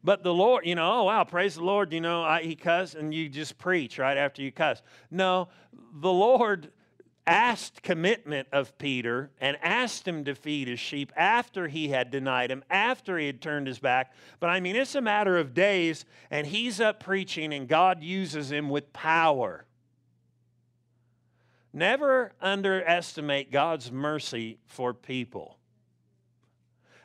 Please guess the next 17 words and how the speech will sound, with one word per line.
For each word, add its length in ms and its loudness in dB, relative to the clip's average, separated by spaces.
And 100 -10
don't 240 2
be 80 4
alarmed 540 4
when 200 -4
you 140 -4
see 220 -6
God 320 4
working 480 0
through 220 -6
somebody 440 -4
that 160 -2
you 200 -4
find 440 -2
to 80 -12
be 220 -6
imperfect. 840 -6